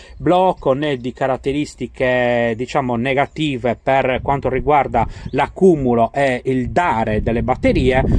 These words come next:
quindi promosse. Però, ragazzi, tenete conto che queste batterie,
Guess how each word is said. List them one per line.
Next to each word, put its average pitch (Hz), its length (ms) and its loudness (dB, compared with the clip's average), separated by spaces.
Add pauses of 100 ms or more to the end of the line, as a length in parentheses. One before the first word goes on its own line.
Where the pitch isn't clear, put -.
(120)
quindi 220 300 4
promosse. 143 520 0
Però, 196 160 4
ragazzi, 147 460 2
tenete 151 240 0
conto 190 200 0
che 143 60 -2
queste 143 220 -2
batterie, 156 480 0